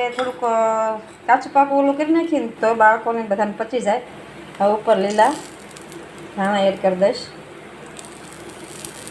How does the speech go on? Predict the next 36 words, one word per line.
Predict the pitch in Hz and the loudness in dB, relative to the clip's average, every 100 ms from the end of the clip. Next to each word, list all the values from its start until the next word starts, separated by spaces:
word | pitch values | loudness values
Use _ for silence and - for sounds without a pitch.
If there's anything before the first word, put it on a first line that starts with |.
| - - - - - - - | -12 -12 -12 -14 -16 -8 0
જો | 196 190 | 2 2
તેમાં | 202 208 | 0 0
હું | 202 208 | 0 0
પનીર | 214 214 | 0 0
એડ | 202 196 190 | 2 2 2
કરી | 190 190 | 2 2
દઈશું | 190 214 254 247 | 0 2 4 4
અને | 220 | 2
પનીર | 220 233 240 240 | 4 4 4 4
પણ | 226 226 | 2 2
મેં | 208 | 0
ઘરે | 214 226 | 2 2
જ | 214 | 2
બનાવ્યું | 214 214 202 196 | 2 2 0 -2
છે | 214 226 - - - - - - - | -2 -2 -4 -16 -18 -18 -20 -20 -8
અને | 196 196 202 | -2 4 4
આ | 202 | 4
વીડિયોમાં | 226 233 226 | 6 6 6
તમને | 233 226 220 | 2 2 -2
અમારા | 214 220 220 220 | -2 2 4 4
આમાં | 220 220 | 2 0
અંદર | 233 233 233 | 2 2 4
છે | 294 | 6
ને | 294 240 220 202 - - 185 185 190 | 6 4 -2 -8 -14 -14 -12 -10 2
પનીર | 247 262 269 | 6 6 8
કઈ | 285 | 6
રીતે | 277 269 240 | 6 2 2
બનાવવું | 220 220 247 | 4 2 2
તેની | 240 226 220 | -2 -2 -2
પણ | 214 | -4
મેં | 208 | -2
રેસીપી | 208 220 220 196 | -4 -4 -2 2
આપેલી | 190 196 190 - | 2 0 -6 -6
છે, | 220 - - - - - - | -10 -10 -20 -20 -20 -20 -12
તો | 202 | -8
તમે | 196 208 | -6 -6